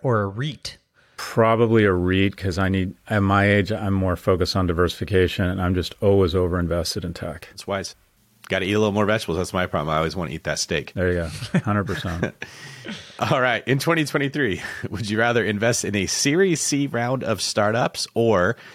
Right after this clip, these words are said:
Speaker 3: in a real estate syndication deal, which is basically somebody else is buying a property and you are having an opportunity as a limited partner to come in and get access to the equity?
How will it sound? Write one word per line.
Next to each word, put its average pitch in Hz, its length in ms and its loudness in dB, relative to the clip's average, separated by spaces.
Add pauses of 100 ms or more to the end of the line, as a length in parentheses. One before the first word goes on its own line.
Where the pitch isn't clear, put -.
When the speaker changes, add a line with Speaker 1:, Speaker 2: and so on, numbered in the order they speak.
(180)
Speaker 3:
in 127 140 0
a 101 40 4
real 131 180 2
estate 139 240 0
syndication 113 600 -2
deal, 90 220 4
which 85 160 0
is 85 80 -6
basically 87 400 -2
somebody 107 340 0
else 90 240 0
is 87 120 -4
buying 85 320 0
a 76 40 -10
property 107 480 -2
and 87 120 -4
you 87 180 -4
are 87 180 0
having 87 340 -4
an 87 80 -4
opportunity 82 440 -6
as 78 80 -8
a 82 40 -6
limited 80 320 -6
partner 78 280 -4
to 76 80 -12
come 82 240 -12
in 76 100 -14
and 73 100 -16
get 76 140 -14
access 78 380 -12
to - 100 -18
the 76 160 -12
equity? - 360 -20